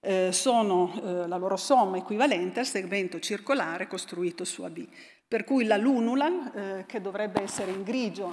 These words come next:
ma che forse si intravede, cioè la, proprio la parte a luna,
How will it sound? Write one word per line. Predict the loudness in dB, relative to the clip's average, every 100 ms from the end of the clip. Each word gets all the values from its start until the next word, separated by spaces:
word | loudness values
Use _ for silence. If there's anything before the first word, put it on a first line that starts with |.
| -4 -4
ma | -4
che | -6
forse | 0 0 0 -2
si | -4 -6
intravede, | -4 -4 0 2 2 -2 -6 -6
cioè | -6 -6 -6
la, | -10 -10 -12
proprio | -10 -10 -8
la | -10
parte | -4 -2 -2 -6 -6
a | -2
luna, | -2 -4 -4 -4 -6